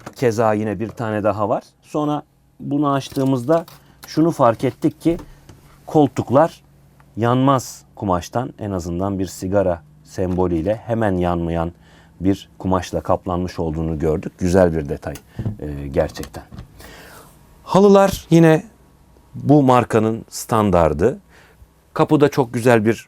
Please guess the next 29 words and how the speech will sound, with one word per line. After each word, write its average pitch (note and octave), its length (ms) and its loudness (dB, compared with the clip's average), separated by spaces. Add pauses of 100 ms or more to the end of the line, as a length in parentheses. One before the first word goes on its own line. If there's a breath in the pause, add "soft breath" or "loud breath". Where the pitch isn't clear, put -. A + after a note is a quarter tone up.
(160)
paspas A2 500 -6
var. G2 200 -2
Onun G2 300 -8
detayını F#2+ 440 -4
da E2+ 220 0
birazdan F2 440 -6
sizlere D#2 400 -6
gösteririz. D#2+ 800 -8 (100)
Benim E2+ 220 -4
hoşuma D#2 320 -8
gitti. D2 300 -10
Paspas A2 420 -2
kapıda G#2 360 -2
önemli. G2 360 -4
İlk C3+ 280 -8 (360 soft breath)
kiri B2 240 2
tozu G#2+ 300 -4
o A2+ 120 0
topluyor. F2+ 520 -2
Onu A2+ 240 -4
pratik - 400 -6
bir G#2+ 40 -12
şekilde G2 380 -6
silkeleyebiliyor F#2 800 -2
olmak D#2+ 340 -6
güzel D#2 300 -4
bir - 60 -12
şey C2+ 180 -10
gerçekten. E2+ 600 -10